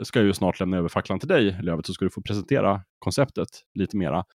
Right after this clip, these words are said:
Eh, jag tänkte bara först kuppa lite, och, för jag funderade på det här precis innan vi började spela in, lite så här, bara remake, reboot, remaster, vad är vad och så vidare. Och då tänkte jag bara liksom snabbt gå igenom hur jag har tänkt och hur jag tror att det är.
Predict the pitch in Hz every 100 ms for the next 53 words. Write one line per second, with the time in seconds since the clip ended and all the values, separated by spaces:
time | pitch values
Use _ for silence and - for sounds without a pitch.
0 | _ _ - 92 95 90 127 156 131 -
1 | 113 - - - 120 - 113 92 - 98
2 | - 87 87 82 - - 104 - 110 107
3 | 87 85 80 95 95 92 85 82 82 87
4 | - 104 135 - 71 - - - 78 82
5 | 87 90 87 85 85 87 - - - _
6 | _ _ 90 85 80 85 80 78 - -
7 | _ _ _ _ - 90 87 82 - -
8 | 82 80 - _ _ _ 98 98 101 92
9 | 95 107 _ - 98 67 - 90 _ _
10 | _ _ _ - 95 87 - 104 90 82
11 | 85 76 - 92 - - 113 - - -
12 | 104 95 87 92 123 139 95 92 95 90
13 | 85 135 90 101 123 82 107